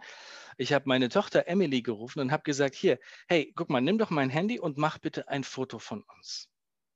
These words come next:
Dann hat sie gesagt, "Okay, stellt euch schön hin." Sie hat ein Foto gemacht von uns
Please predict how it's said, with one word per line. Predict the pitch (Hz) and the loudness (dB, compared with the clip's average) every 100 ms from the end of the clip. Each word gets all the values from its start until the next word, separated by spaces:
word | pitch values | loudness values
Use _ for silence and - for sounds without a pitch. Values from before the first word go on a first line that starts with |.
| - - - | -20 -20 -6
Dann | - 135 | -2 0
hat | - | -2
sie | 110 | -4
gesagt, | 110 117 104 | -4 -2 0
"Okay, | 180 190 233 226 | 0 2 4 4
stellt | - 156 | 6 6
euch | 131 - | 4 4
schön | 143 151 | 4 6
hin." | 226 226 226 - - - - | 6 8 4 0 -16 -16 -10
Sie | 123 143 | 0 2
hat | 135 - | 2 0
ein | 120 | -6
Foto | - 208 220 190 | 2 2 4 4
gemacht | 175 170 - - | 4 4 0 -2
von | 160 | -2
uns | 139 143 139 - - | 0 0 0 -4 -10